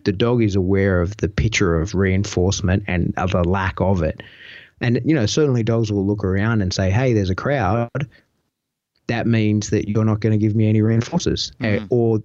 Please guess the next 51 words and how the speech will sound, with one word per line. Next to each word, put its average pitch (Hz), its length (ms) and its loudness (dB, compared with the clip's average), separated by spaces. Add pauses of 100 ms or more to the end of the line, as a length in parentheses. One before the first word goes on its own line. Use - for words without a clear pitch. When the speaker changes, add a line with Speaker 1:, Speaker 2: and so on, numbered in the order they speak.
Speaker 1:
"There's 110 200 2
a 104 60 0
crowd 123 300 -2
and 104 100 0
that 104 100 -2
means 104 200 0
you're 107 100 2
not 101 80 0
gonna 104 160 -2
correct - 240 -4
me 101 80 0
no 92 100 -2
matter 98 200 0
what 98 160 0
I 104 60 0
do." 117 240 0 (340)
And 113 120 -2
so 104 320 0 (120)
it's 107 160 -4
training 123 800 -2
in 110 140 0
a 101 60 2
way 101 320 2
that 95 220 -2
you 104 120 0
can 104 140 -2
replicate 101 560 -2
that. - 220 -6 (340)
That's 117 200 -4
why 113 320 0 (800)
when 120 120 0
people 127 240 2
say, 120 200 -2
whenever 131 340 0
I'm 104 140 0
at 110 120 0
a 131 60 0
seminar 95 600 -4 (480)
or 110 220 0
I'm 101 140 0
at 120 120 -2
any 131 280 2
dog 120 220 -2
training 110 280 0
event 113 260 -2
where 98 120 0
there's 87 180 0
dog 117 260 -2
training 104 300 -2
people 110 380 0
around, 90 500 -2